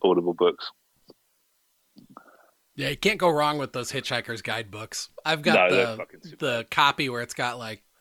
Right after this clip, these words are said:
Speaker 2: I don't know, five or six of the stories all together. And
Speaker 1: So, yeah, the, the Hitchhiker's Guide, Restaurant at the End of the Universe, Life, the Universe, Everything, Mostly Harmless, and So Long, Thanks for the Fish.
Speaker 2: <laughs>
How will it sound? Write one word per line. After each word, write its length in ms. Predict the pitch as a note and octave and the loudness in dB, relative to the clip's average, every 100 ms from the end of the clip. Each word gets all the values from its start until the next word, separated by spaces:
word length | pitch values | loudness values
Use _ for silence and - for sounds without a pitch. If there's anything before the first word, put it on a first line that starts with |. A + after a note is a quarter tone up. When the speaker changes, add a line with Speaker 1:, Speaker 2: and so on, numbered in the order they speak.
| - | -20
Speaker 2:
I 60 | |
don't 100 | - | -18
know, 60 | - | -18
five 320 | - - A#2+ | -8 -6 -6
or 80 | A2+ | -6
six 300 | - B2+ - | -10 -10 -10
of 40 | |
the 60 | A#2 | -10
stories 420 | - B2+ A2+ A#2 | -8 -6 -6 -6
all 120 | A#2+ | -8
together. 460 | A#2 A2+ A2 A2+ A#2 _ _ _ _ _ _ _ _ _ _ _ _ - | -10 -10 -10 -10 -12 _ _ _ _ _ _ _ _ _ _ _ _ -10
And 320 | B2+ A2 G#2 | -8 -8 -8
Speaker 1:
So, 140 | B2 | -4
yeah, 220 | A2 G#2+ F#2 | -2 -2 -2
the, 140 | F#2+ | -6
the 400 | G2+ B2 A2+ G2+ | -8 -8 -6 -4
Hitchhiker's 420 | G2+ A2 G#2 G2 - | -2 -2 -4 -6 -4
Guide, 300 | F2+ F2+ F2+ | -2 -2 -2
Restaurant 300 | G2 A2 F2+ | -4 -4 -6
at 40 | |
the 60 | F#2+ | -8
End 100 | F2+ | -8
of 60 | F2 | -8
the 60 | |
Universe, 280 | F2+ F2 E2+ | -6 -4 -2
Life, 180 | G2+ G2 | 2 2
the 80 | G2 | 2
Universe, 240 | F2+ F2 - | 0 -2 -2
Everything, 260 | E2+ E2+ E2+ | -4 -4 0
Mostly 360 | G#2 G#2+ - F2+ | 2 2 -4 -8
Harmless, 560 | F2+ F2 - F2 - - _ _ - - | -6 -6 -2 -2 -2 -8 _ _ -18 -2
and 200 | F2+ E2+ | -2 -2
So 180 | - E2+ | 0 2
Long, 240 | E2+ E2 - | 2 -2 -8
Thanks 240 | E2+ - | -10 -10
for 80 | E2+ | -14
the 80 | D#2+ | -8
Fish. 320 | - - - F3+ - G3 - | -4 -4 -2 -6 -6 -10 -6
Speaker 2:
<laughs> 180 | A3 - | -6 -6